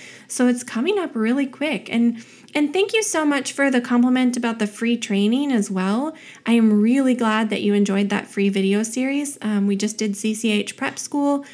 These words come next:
a few weeks ago, and we will be running our Three Keys to Unlock Your Crystal Magic free training in just a few weeks for all of our newsletter subscribers.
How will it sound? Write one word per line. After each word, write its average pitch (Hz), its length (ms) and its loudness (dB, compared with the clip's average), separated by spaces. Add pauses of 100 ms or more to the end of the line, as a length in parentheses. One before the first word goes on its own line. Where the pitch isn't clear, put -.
(180)
a 220 80 0
few 214 200 2
weeks 196 280 0
ago, 311 300 -2 (260)
and 214 520 4
we 226 200 2
will 214 300 0
be 208 560 4
running 214 720 2 (160)
our 196 800 0 (260)
Three 269 360 0
Keys 226 640 0
to 233 180 -2
Unlock 208 440 2
Your 208 120 0
Crystal 202 400 -4
Magic 262 760 -2 (260)
free 226 260 0
training 208 520 2
in 202 180 2
just 196 260 0
a 208 60 -4
few 208 260 -4
weeks 202 380 -2
for - 220 -6
all 202 160 0
of 202 100 0
our 208 140 0
newsletter 233 440 0
subscribers. - 800 -6